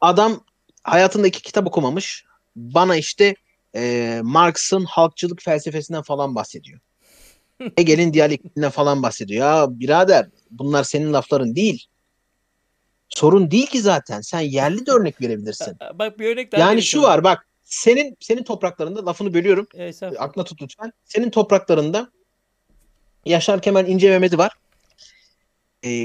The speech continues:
Speaker 1: İngiliz'in topraklarında George Orwell'in seksen dört kitabı var. Mantık olarak baktığın zaman distopya olduğu için ikisi de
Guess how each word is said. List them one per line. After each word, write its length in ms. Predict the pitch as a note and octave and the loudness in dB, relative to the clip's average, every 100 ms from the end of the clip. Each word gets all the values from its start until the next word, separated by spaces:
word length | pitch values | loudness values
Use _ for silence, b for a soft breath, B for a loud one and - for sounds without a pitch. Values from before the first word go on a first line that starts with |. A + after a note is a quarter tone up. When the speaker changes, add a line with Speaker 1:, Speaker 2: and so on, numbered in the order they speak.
| A2+ F#3+ | -2 4
Speaker 1:
İngiliz'in 340 | A#3 A#3 G3+ | 4 4 2
topraklarında 560 | F#3+ F3 C#3+ - B2+ F#3+ | 2 2 2 2 2 2
George 360 | E3+ F#3 F#3 | 4 4 4
Orwell'in 260 | E3+ D3+ G#3 | 2 2 -2
seksen 360 | - - G3 | -2 0 2
dört 140 | F#3 - | 2 0
kitabı 280 | - C#3+ A2 | -2 -2 -2
var. 140 | A2 _ _ _ _ _ b b _ | -6 _ _ _ _ _ b b _
Mantık 520 | C3 D#3 F3+ - B3 | 0 2 2 -2 0
olarak 320 | G3 F3 F3 - | 4 4 2 0
baktığın 280 | E3 A#3 | 0 2
zaman 260 | G#3 F#3+ D#3 | 2 2 2
distopya 440 | D3+ - A3 F3+ | -2 -2 0 2
olduğu 220 | C3 B2+ C3+ | 0 0 -4
için 200 | - G#2 | -8 -12
ikisi 340 | - - D3+ | -14 -8 -4
de 120 | G#3 | -4